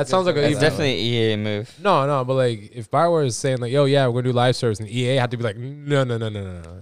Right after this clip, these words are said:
Speaker 2: Single players work. Just keep doing that." That's kinda looks really bad on BioWare, to be honest. As
Speaker 3: Well,
Speaker 2: far
Speaker 3: it's,
Speaker 2: as,
Speaker 3: it's
Speaker 2: what sort, what sort,
Speaker 3: definitely
Speaker 2: what sort of
Speaker 3: E A's
Speaker 2: decisions are you trying to
Speaker 3: original
Speaker 2: make?
Speaker 3: decision, I bet.
Speaker 2: You think so?
Speaker 3: I think
Speaker 1: Oh, of
Speaker 3: so.
Speaker 1: course, yeah, 'cause, like, they've literally been
Speaker 2: But didn't, didn't they
Speaker 3: That's all
Speaker 2: say
Speaker 3: E A's trying to do.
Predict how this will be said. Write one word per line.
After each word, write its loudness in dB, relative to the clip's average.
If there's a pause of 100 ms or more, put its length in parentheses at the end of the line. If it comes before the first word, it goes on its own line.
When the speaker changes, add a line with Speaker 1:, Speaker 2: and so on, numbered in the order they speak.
(220)
Speaker 2:
Single -2
players 2
work. -4
Just -14
keep -10
doing -6
that." -8
That's -12
kinda -6
looks -10
really -10
bad -6
on -12
BioWare, -8
to -12
be -18
honest. -12 (480)
As -12
Speaker 3:
Well, 4
Speaker 2:
far 4
Speaker 3:
it's, -6
Speaker 2:
as, 2
Speaker 3:
it's 0
Speaker 2:
what 2
sort, 4
what 4
sort, 4
Speaker 3:
definitely 6
Speaker 2:
what 2
sort 4
of 4
Speaker 3:
E 6
A's 4
Speaker 2:
decisions 2
are 2
you -2
trying 2
to 4
Speaker 3:
original 0
Speaker 2:
make? 0
Speaker 3:
decision, -6
I -4 (120)
bet. -8
Speaker 2:
You -2
think 0
so? 2 (580)
Speaker 3:
I -2
think 0
Speaker 1:
Oh, 8
of 4
Speaker 3:
so. -4
Speaker 1:
course, 4
yeah, 4
'cause, -6
like, -6 (680)
they've -2
literally 2
been -2
Speaker 2:
But 0
didn't, 0
didn't -4
they -2
Speaker 3:
That's 2
all 6
Speaker 2:
say 6
Speaker 3:
E 6
A's 4
trying 2
to -4
do. 0